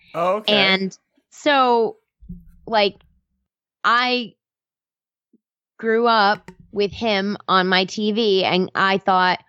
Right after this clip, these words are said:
Speaker 2: "Wow, that's amazing, this character. I love it." And when I became,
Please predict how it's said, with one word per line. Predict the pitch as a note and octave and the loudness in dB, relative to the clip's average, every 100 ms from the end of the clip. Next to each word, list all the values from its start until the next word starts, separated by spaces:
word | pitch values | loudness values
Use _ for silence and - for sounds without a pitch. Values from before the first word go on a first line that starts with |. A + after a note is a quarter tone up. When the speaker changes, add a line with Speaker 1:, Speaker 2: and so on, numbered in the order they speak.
| _ - | _ -6
Speaker 2:
"Wow, | G#3 G#3+ G3 D3+ D#3+ D#3+ _ _ | -2 0 0 -2 -6 -14 _ _
that's | F3 G3+ G#3 G#3+ | -2 2 2 0
amazing, | G#3+ G3 A3 C4 G3 F3 F3+ | -4 -2 -2 -2 -2 -2 -2
this | F3+ F3 | -2 -4
character. | - A3 C4+ C4+ G#3 F3 | -2 0 2 0 -2 -2
I | D#3 | 0
love | F3 F#3+ F#3 | 0 0 2
it." | |
And | F#3+ F3+ F#3+ F#3+ | 2 2 2 0
when | F#3+ | 0
I | F#3 | 0
became, | F3+ E3 G3 G3+ F3+ | -2 0 0 0 -2